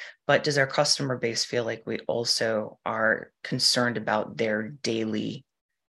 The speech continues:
challenges? And those daily challenges vary across different populations,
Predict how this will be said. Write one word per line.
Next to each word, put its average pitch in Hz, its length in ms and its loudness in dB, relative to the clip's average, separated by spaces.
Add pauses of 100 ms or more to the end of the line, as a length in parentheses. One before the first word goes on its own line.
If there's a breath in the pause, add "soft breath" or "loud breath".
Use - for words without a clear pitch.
(280)
challenges? - 640 2
And 131 100 -2
those 123 160 0
daily 120 280 0
challenges 113 640 -4
vary 113 440 -2
across - 520 -6
different - 580 -6 (280)
populations, - 960 -6